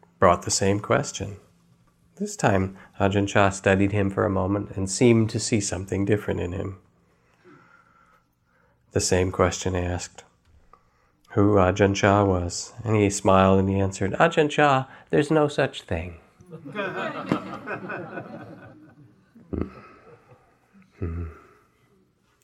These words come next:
Uh, one announcement or two, very brief, then a little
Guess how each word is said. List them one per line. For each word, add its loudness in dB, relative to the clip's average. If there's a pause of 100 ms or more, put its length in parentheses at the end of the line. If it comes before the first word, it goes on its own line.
(800)
Uh, 4 (1400)
one 4
announcement 0 (420)
or -2
two, 0 (400)
very -2
brief, 0
then -4
a -4
little -2